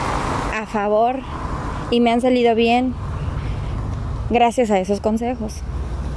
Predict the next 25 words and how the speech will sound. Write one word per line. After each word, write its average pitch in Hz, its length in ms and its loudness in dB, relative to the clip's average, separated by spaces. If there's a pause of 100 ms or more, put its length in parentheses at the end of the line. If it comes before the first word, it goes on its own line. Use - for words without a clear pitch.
(1300)
Pero 311 480 6
cuando 294 220 4
ya 302 240 6
tienes 381 400 2 (460)
cierto 262 280 4
razonamiento 202 680 4
de 208 120 4
la 190 140 6
vida 202 560 6
y 196 140 4
empiezas 226 440 2 (600)
a 214 80 2
tener 226 320 4
otro 233 220 2
tipo 220 260 4
de 220 60 4
entendimiento 214 760 4
y 202 100 4
empiezas 220 480 4
a, 208 280 4 (200)
a 208 100 4
tener 214 480 4 (920)
esa 254 240 4
capacidad 214 800 2
de, 208 500 6